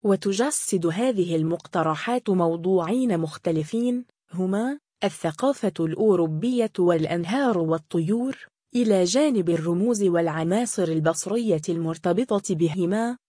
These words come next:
والتي وقع اختيارها لتجسيدهما. وقالت كريستين لاغارد، رئيسة البنك المركزي الأوروبي، إن الأوراق النقدية باليورو ليست مجرد وسيلة للدفع،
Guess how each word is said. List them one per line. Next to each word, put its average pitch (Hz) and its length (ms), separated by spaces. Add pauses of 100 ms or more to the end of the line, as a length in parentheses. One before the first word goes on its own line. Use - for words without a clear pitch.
والتي 185 580
وقع 185 420
اختيارها 190 840
لتجسيدهما. 196 1300 (720)
وقالت 202 640
كريستين 233 720
لاغارد، 175 640 (260)
رئيسة 196 540 (100)
البنك 190 440
المركزي 170 760
الأوروبي، 220 880 (320)
إن 233 140
الأوراق 180 640
النقدية 175 800
باليورو 175 580
ليست 185 460
مجرد 208 520
وسيلة 190 720
للدفع، 170 800